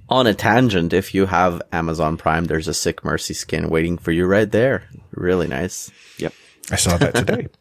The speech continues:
Speaker 1: It's
Speaker 3: And
Speaker 1: pretty
Speaker 3: got it.
Speaker 1: good.
Speaker 3: The, um,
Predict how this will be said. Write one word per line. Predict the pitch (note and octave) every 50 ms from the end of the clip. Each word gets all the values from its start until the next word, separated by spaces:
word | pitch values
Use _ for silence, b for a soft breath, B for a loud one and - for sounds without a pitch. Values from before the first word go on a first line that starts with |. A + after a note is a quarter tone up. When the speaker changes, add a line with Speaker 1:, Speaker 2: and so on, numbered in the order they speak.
| _ _ -
Speaker 1:
It's | - - - - - - - _ - -
Speaker 3:
And | G2 G2
Speaker 1:
pretty | F#2 - F#2
Speaker 3:
got | F#2+
it. | A#2 C3 C3 A#2 A#2
Speaker 1:
good. | B B B B B B B B B B B B B B B B B _ _ _ _ -
Speaker 3:
The, | - B2+ C#3 C3+ C#3 D3+
um, | D3 C#3+ C#3+ C#3+ C#3+ C#3 C#3 -